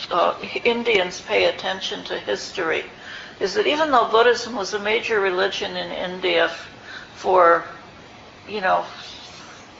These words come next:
fifteen hundred years, once Buddhism was almost completely destroyed in India in the thirteenth century.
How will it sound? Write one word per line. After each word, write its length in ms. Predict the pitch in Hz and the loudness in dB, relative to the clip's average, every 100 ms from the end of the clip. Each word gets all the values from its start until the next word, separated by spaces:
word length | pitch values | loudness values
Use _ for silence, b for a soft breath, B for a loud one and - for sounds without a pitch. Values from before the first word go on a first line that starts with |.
| - - - - - | -20 -20 -20 -20 -8
fifteen 420 | - 220 - 220 196 | -6 -4 -4 -4 0
hundred 420 | 202 180 180 175 | -2 0 -4 -4
years, 560 | 180 202 160 139 - - - B B B B B - | 0 2 2 0 -6 -14 -18 B B B B B 2
once 320 | 226 247 - - - - - - - | 4 4 -4 -12 -20 -20 -20 -20 2
Buddhism 480 | 220 220 208 196 190 | 4 6 4 -2 0
was 200 | 190 190 | 0 2
almost 440 | 202 202 196 - | 2 4 0 -2
completely 520 | 196 185 220 214 196 185 | -10 -4 -2 0 -2 -2
destroyed 680 | 180 - - 190 185 196 | -4 -8 -2 2 4 2
in 140 | 190 180 | -2 -6
India 520 | 180 175 175 175 175 | -8 -6 -2 0 0
in 100 | 180 | -2
the 80 | 175 | -6
thirteenth 540 | - 190 - 185 170 | -2 -4 -4 -10 -10
century. 720 | - 202 185 - 202 165 156 | -6 -4 -4 -2 -2 0 -2